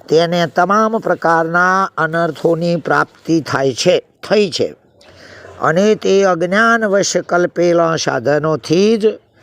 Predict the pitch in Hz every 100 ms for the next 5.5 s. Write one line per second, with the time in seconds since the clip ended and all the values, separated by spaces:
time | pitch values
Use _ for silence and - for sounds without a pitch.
0 | _ - - - 139 156 165 180 180 180
1 | 196 214 202 - 220 233 - - 185 -
2 | 160 156 - 156 156 151 185 214 226 -
3 | - _ _ _ _ - - 180 220 233
4 | 233 214 208 185 151 180 180 180 - 170
5 | 156 208 226 151 85